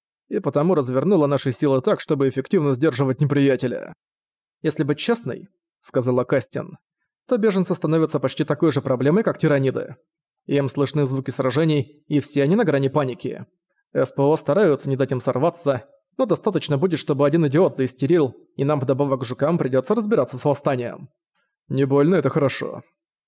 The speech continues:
произнес я, мгновенно осознавая проблему. Последнее, чего хотелось бы осажденным защитникам города, так это толпа пораженных ужасом гражданских, бегающих по округе, перекрывающих линии огня и пробуждающих у тиранидов неистовый аппетит.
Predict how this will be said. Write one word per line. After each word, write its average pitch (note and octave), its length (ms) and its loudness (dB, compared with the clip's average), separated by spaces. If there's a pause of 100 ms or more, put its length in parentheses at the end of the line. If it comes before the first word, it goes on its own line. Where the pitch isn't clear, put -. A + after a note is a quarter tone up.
произнес B2 500 -2
я, B2+ 180 0
мгновенно C#3 520 2
осознавая D#3+ 500 2
проблему. B2+ 600 -2 (680)
Последнее, D#3+ 480 -4
чего D3+ 240 0
хотелось C#3 400 0
бы C3+ 100 0
осажденным C3+ 540 0
защитникам B2+ 580 -4
города, C3+ 460 2 (360)
так C#3 140 -4
это C4 160 -2
толпа D3+ 320 0
пораженных C#3+ 480 2
ужасом C#3 320 -2
гражданских, B2+ 640 -2
бегающих C#3+ 480 0
по C3 140 0
округе, C#3+ 500 0 (320)
перекрывающих C3+ 760 0
линии C#3+ 280 2
огня C#3 400 2
и C3+ 60 4
пробуждающих C3 760 -2
у C#3+ 80 2
тиранидов C3+ 500 0
неистовый C#3 440 2
аппетит. - 480 -4